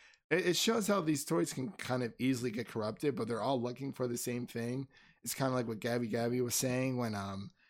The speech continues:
she was like, you know, k-, uh, when she was talking to Woody and she's like, "Can we both agree on something?" And she said, "Can we both agree that, you know, always be, being there for your kid, no matter what, is, like, one of the most noblest things a toy can do?" And that's, that, that's literally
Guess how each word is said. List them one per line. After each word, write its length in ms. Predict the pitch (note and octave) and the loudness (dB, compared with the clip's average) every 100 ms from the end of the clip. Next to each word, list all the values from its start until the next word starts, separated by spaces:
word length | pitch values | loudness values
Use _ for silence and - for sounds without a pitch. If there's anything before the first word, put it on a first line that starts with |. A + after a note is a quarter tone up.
| _ _ | _ _
she 140 | - C3+ | -2 0
was 140 | A#2 | 2
like, 160 | A#2+ G#2+ | -2 -2
you 60 | A#2+ | -2
know, 180 | A2+ A2 | -2 -4
k-, 160 | - - | -8 -4
uh, 140 | A2+ A2+ | -2 0
when 120 | A#2+ | 0
she 140 | - | 0
was 120 | C#3 | 0
talking 460 | - E3 E3+ D3+ C#3 | 2 0 2 -2 -2
to 560 | - - D3+ D3 C#3+ C3+ | 0 2 4 4 4 2
Woody 320 | A#2 A#2+ A#2+ | 0 0 0
and 100 | A#2+ | -2
she's 220 | A2+ B2+ B2 | -2 -4 -4
like, 100 | G#2+ | -4
"Can 100 | B2 | -4
we 60 | A#2 | 0
both 220 | B2 A2+ | -2 -2
agree 240 | G#2+ E3+ | 0 2
on 140 | E3+ C3+ | 2 2
something?" 540 | C3 A#2+ - A#2+ A#2 - - - _ _ | 0 -2 -2 -2 -4 -10 -20 -20 _ _
And 120 | B2+ A#2+ | -4 -2
she 140 | C3+ | -2
said, 480 | - B2 A#2+ A2+ - | 0 2 2 2 -2
"Can 140 | C#3 | 0
we 80 | C3 | 2
both 240 | B2 C3+ | 2 0
agree 280 | C3 A2+ B2 | 0 0 0
that, 280 | A#2 A#2+ A#2+ | 2 0 0
you 100 | A#2+ | -2
know, 240 | A2 G#2 G#2+ | 0 -2 0
always 340 | A#2+ B2+ A#2+ | 2 2 0
be, 320 | - A#2+ A2+ A2+ G#2+ | -2 -2 -2 -6 -4
being 220 | A#2+ A2 | -4 -4
there 160 | G#2+ | -6
for 200 | G#2 A#2 | -6 -6
your 180 | G#2 G#2+ | -6 -6
kid, 440 | - - B2 A2+ G#2 | -4 0 0 0 -4
no 100 | G#2+ | -4
matter 260 | G#2+ A2 | -4 -4
what, 200 | G#2+ A2+ A2 | -2 -2 -2
is, 160 | G2 | -4
like, 200 | A2 G2+ | -6 -6
one 140 | A2+ G#2+ | -6 -8
of 80 | G#2 | -6
the 60 | |
most 320 | G#2 G#2 G#2 | -6 -6 -6
noblest 480 | G#2+ G#2 G2+ G2+ - | -4 -4 -4 -6 -8
things 260 | G#2 G2+ F#2+ | -8 -8 -10
a 40 | |
toy 240 | G#2 G2+ F#2 | -12 -12 -12
can 220 | - A#2 | -8 0
do?" 440 | F3+ E3+ G#2+ G#2 - - - _ _ _ - | 2 2 -2 -8 -14 -20 -20 _ _ _ -6
And 440 | B2 A2+ G#2+ G#2+ | -4 -2 -4 -4
that's, 360 | A2 G2+ - - | -4 -4 -4 -4
that, 220 | A2+ - | -8 0
that's 280 | D3 C#3 C3+ | 0 0 0
literally 500 | D3+ E3 D#3 C3 | 2 4 2 2